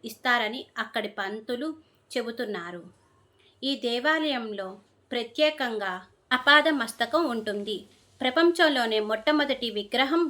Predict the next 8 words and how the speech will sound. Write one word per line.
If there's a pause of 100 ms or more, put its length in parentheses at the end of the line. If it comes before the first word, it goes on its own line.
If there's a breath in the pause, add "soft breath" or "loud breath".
(140)
ఈ
విగ్రహం. (920 soft breath)
ఎక్కడా
కూడా (360)
అపాద
మస్తకం
ఉన్న
విగ్రహం